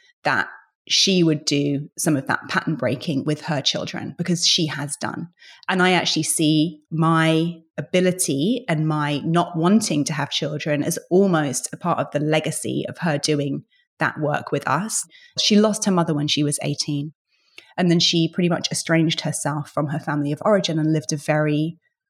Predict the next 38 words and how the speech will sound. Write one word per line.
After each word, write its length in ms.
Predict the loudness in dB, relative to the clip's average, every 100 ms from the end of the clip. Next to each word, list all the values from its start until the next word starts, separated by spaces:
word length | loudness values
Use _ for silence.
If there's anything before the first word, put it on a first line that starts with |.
| _
unconventional 1040 | -4 0 0 0 0 0 0 0 -2 -4 -6
life 460 | -4 0 0 -2 -2
that 100 | -2
was 180 | -2 0
very 540 | 0 2 0 0 -4 _ _ _ _ _ _ _ _ -8
different 640 | -2 -2 2 0 0 -4 -6
from 180 | 0 0
the 80 |
rest 240 | 0 -2 -4
of 100 | -2
her 140 | -2
family 460 | -2 -4 -4 -6 -4
and 100 | -2
has 160 | -4
been 160 | -4 -4
an 140 | -4 -4
outsider 500 | -4 -4 -6 -6 -8
in 120 | -6
her 120 | -6
family 400 | -4 -4 -6 -6
as 140 | -6 -6
a 60 |
result. 600 | -6 -2 0 2 0 -6 -14 _ -20 -20 -20 -20 _ _
But 160 | 0 2
that 220 | 0 0
meant 260 | 0 0
she 140 | 0 0
kind 160 | 2
of 180 | 2 0
broke 480 | -6 -2 2 2 4
a 40 |
lot 180 | 2 2
of 120 | 0 -2
the 360 | 0 0 -2 -8 -4
dysfunctional 600 | -2 -2 -2 -2 -2 -4
patterning 560 | -6 -6 -2 -2 -2
in 260 | 2 2 2
that 360 | 0 -2 -4